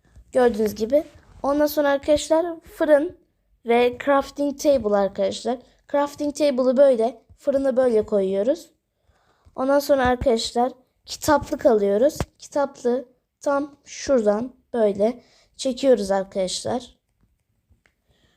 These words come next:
Gördüğünüz gibi arkadaşlar, şöyle çekiyorsunuz.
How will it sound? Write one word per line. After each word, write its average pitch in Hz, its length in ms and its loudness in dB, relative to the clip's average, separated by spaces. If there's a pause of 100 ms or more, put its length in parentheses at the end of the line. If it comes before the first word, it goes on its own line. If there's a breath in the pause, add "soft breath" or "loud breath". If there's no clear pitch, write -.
(200)
Gördüğünüz 247 400 2
gibi 247 160 2
arkadaşlar, 247 600 0
şöyle 226 420 0
çekiyorsunuz. 226 640 -6